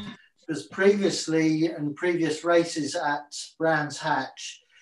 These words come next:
he posted the fastest lap of fifty-two seconds in his Mini, um,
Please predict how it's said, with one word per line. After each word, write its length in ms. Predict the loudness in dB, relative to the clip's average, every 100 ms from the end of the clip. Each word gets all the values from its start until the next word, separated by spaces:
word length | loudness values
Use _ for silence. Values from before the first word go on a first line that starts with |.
| _
he 260 | -8 -6 -6
posted 640 | -2 0 0 -2 -2 -4
the 80 | -4
fastest 580 | 2 4 4 0 -6 0
lap 380 | 4 4 2 -2
of 240 | -4 -4 -4
fifty-two 840 | -4 -4 -8 -14 -12 -6 -4 -4
seconds 840 | -4 -4 -2 -2 -2 -2 -4 -10 -16 -20 _ -8
in 160 | -4 -2
his 260 | -2 -2
Mini, 460 | -4 -2 -2 -4 -4
um, 640 | 0 0 0 0 -2 -4